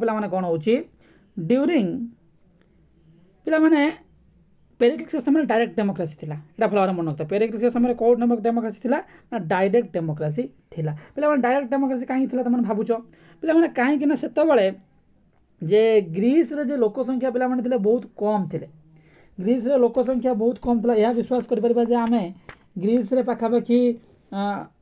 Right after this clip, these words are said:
ଅଢ଼େଇ ଲକ୍ଷ ଲୋକ ଥିଲେ, ଟୁ ପଏଣ୍ଟ ଫାଇଭ୍ ଲାଖ ଲୋକ ଥିଲେ।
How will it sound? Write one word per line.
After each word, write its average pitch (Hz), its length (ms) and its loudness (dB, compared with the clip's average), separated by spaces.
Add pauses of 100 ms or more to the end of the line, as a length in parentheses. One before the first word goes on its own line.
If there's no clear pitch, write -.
ଅଢ଼େଇ 208 320 4
ଲକ୍ଷ 233 360 0
ଲୋକ 202 320 0
ଥିଲେ, 147 260 -8 (1000)
ଟୁ 202 80 0
ପଏଣ୍ଟ 214 240 0
ଫାଇଭ୍ 202 260 -2
ଲାଖ 220 160 0
ଲୋକ 202 180 -4
ଥିଲେ। 190 220 -4